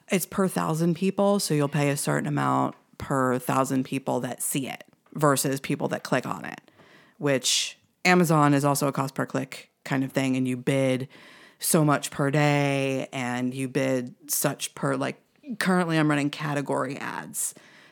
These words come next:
um, in a couple different categories. In some categories, I'm bidding seventy-five cents because the maximum is, like, a dollar or over a dollar. And some of them I'm only bidding, you know, thirty, forty, fifty cents because the maximum is so much lower.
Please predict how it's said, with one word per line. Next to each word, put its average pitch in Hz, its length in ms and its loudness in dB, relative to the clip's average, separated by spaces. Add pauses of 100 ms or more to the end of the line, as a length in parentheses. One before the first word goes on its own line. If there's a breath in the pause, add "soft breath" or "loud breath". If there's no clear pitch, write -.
(140 loud breath)
um, - 320 -6
in 147 80 0
a - 20 0
couple 156 240 0
different 147 260 -2
categories. 127 540 -4
In 143 80 -2
some 143 240 2
categories, 135 560 0
I'm 135 140 -2
bidding 131 320 -2
seventy-five 131 680 -2
cents 135 300 -2
because 127 720 -2
the 143 80 2
maximum 131 580 0
is, 131 240 -6
like, 139 140 -8
a 143 40 -10
dollar 127 880 -2
or 127 300 -2
over 143 300 2
a 131 40 -8
dollar. 123 440 -8 (420 loud breath)
And 151 100 0
some 156 140 6
of 151 60 6
them 147 80 6
I'm 147 120 6
only 143 200 2
bidding, 139 320 2
you 135 100 0
know, 127 80 -2
thirty, 135 380 -2
forty, 131 340 -2
fifty 135 260 -4
cents 127 300 -6
because 123 720 -2
the 139 120 -2
maximum 131 520 -2
is 131 180 -4
so - 140 0
much 131 220 -2
lower. 123 400 -2